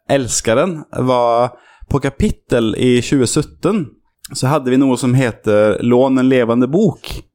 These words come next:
Og da var det sånn at du kunne gå til skranken på første etasjen, og så sjekke ut et menneske som hadde pugget inn,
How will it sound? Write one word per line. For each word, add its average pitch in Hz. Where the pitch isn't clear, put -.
Og 151
da 160
var 170
det 156
sånn 143
at 131
du 131
kunne 143
gå 135
til 135
skranken 147
på 151
første 135
etasjen, 127
og -
så 147
sjekke 156
ut 160
et 135
menneske 147
som 131
hadde 131
pugget 131
inn, 113